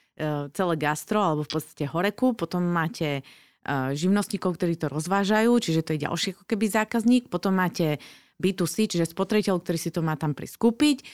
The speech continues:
Teraz máte World Market, potom ešte máte aj alternatívu, že môžem ísť priamo Billa a tak ďalej, hej, čiže to supermarkety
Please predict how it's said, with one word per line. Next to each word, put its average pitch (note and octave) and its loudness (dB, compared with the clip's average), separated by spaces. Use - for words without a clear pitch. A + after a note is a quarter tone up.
Teraz G3+ 2
máte F3 0
World D3+ 0
Market, A3 0
potom G3+ 0
ešte G3 -2
máte F3+ 0
aj E3 2
alternatívu, A#3+ 4
že F#3+ 2
môžem E3+ 2
ísť D#3 -6
priamo E3+ 2
Billa E3 2
a D#3+ -4
tak D3 -4
ďalej, G3+ 4
hej, E3 4
čiže D#3 -4
to - -10
supermarkety G#3+ 2